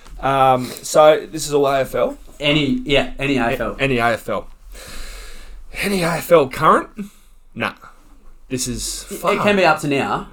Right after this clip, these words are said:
Speaker 2: Yeah, yeah, yeah.
Speaker 1: But back
Speaker 2: Far out.
Speaker 1: Yeah. It's,
Speaker 2: That's
Speaker 1: uh, I'm gonna let you mull on that,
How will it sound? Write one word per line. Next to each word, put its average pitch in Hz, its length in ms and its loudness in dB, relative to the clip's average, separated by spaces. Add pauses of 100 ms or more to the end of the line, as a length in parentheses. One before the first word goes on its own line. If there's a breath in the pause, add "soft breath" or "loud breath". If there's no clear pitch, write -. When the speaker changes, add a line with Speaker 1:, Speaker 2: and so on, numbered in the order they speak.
(180)
Speaker 2:
Yeah, 156 160 4
yeah, 135 120 6
yeah. 117 120 6
Speaker 1:
But - 300 2 (1000 soft breath)
back 131 240 -2 (220)
Speaker 2:
Far 123 680 0
out. 143 200 2
Speaker 1:
Yeah. 117 200 -4 (680 loud breath)
It's, 175 180 0
Speaker 2:
That's 175 260 2
Speaker 1:
uh, - 80 -14 (220)
I'm 156 120 2
gonna 175 120 6
let 180 120 4
you 165 80 2
mull 143 280 4
on 139 40 0
that, 147 300 2